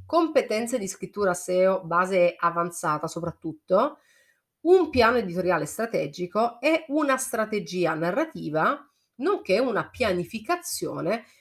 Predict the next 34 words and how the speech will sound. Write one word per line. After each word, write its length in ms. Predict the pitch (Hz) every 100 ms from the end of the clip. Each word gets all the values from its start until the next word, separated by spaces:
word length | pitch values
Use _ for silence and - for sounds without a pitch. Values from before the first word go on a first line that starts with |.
| _
dei, 460 | 185 196 214 180 180
delle 220 | 208 240
varie 260 | 233 247
milestone 800 | 254 202 165 180 - - 202 233
da 120 | 196 180
raggiungere 760 | 208 185 170 165 170 185 196
attraverso 720 | 220 - 254 156 156 - 202 -
il 140 | 190
tuo 140 | - 160
progetto. 760 | 165 160 160 156 _ 160 156
Quindi 180 | 180 165
magari 240 | 160 165 170
la 80 |
prima 200 | 165 185
milestone 520 | 175 170 185 - 208 202
può 120 | 202
essere 400 | 175 - 190 - _ _
aumentare 500 | 185 185 180 175 175
il 80 | 180
traffico, 680 | 170 151 - 170 160 160 156 _ _ _ 160
la 60 |
seconda 320 | 156 175 190 190
milestone 520 | 170 180 - 202 190
può 120 | 185
essere 340 | 170 - 190
creare 300 | 185 180 170
un 80 | 180
progetto 580 | - 185 170 185 180 180
basato 380 | 165 165 170 160
su 180 | - -
quel 220 | 285 277
traffico, 460 | 175 147 - 175
eccetera, 320 | 160 - 151 139
eccetera. 500 | - 120 127 139